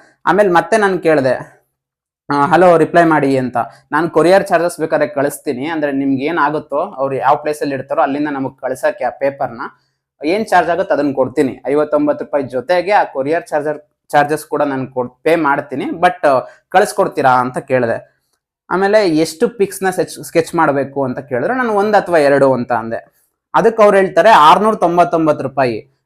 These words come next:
with ಫ್ರೇಮ್ ಮತ್ತೆ ಕಂಪ್ಲೀಟ್ ಡೆಲಿವರಿ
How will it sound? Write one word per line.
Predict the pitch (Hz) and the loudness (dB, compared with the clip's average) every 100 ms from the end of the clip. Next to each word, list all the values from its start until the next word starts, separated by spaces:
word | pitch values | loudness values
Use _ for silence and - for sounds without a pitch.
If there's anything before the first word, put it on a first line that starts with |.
| 151 | -6
with | 208 - 214 | -2 2 0
ಫ್ರೇಮ್ | - 151 170 156 110 - _ _ _ | 2 4 6 6 0 -8 _ _ _
ಮತ್ತೆ | 196 269 | -6 -2
ಕಂಪ್ಲೀಟ್ | 180 165 180 208 170 | 0 0 0 -2 0
ಡೆಲಿವರಿ | 151 165 151 143 370 - | 0 2 2 0 -2 -8